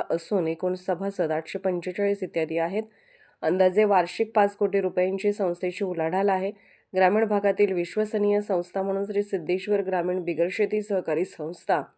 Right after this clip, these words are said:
ही नावलौकिक आहे. निवडीच्या वेळी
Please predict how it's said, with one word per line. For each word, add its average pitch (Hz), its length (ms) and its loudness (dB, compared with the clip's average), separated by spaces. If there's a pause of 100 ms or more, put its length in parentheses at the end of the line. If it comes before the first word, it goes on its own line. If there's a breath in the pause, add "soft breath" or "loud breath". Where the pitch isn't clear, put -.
(1120)
ही 190 80 2
नावलौकिक 185 720 2
आहे. 156 180 -4 (500 soft breath)
निवडीच्या 180 420 2
वेळी 202 220 6